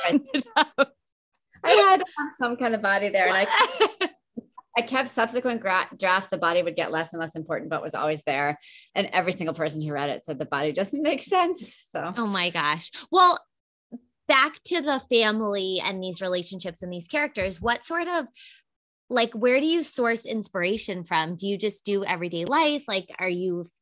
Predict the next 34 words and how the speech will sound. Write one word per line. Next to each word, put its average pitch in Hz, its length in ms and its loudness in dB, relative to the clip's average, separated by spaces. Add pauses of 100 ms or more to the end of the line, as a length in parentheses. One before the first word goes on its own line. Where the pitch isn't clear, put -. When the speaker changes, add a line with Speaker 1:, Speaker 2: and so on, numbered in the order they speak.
Speaker 2:
I 208 140 0
know 202 100 0
a 190 80 -2
lot, 180 180 0
sometimes 185 460 -8
authors 170 340 -2
will 170 80 -6
be 175 60 -4
like, 165 160 -6
"I'm 170 100 -8
just 165 180 -12
fascinated 165 560 -6
by 151 240 -10
people 254 280 -10
and 190 120 -6
relationships." 226 720 -10
Like, 175 220 -4 (320)
I 208 140 4
just 226 200 2
feel 240 140 0
like 214 220 -2
in 220 100 -4
a 196 60 -2
lot 185 180 4
of 180 100 -6
your 180 140 -4
books, 175 460 -4 (240)
that's, 170 260 -2
like, 175 180 -6
such 175 280 -12
a 175 60 -4
huge 175 600 -6
tether 151 600 -4 (440)
to, 226 120 -2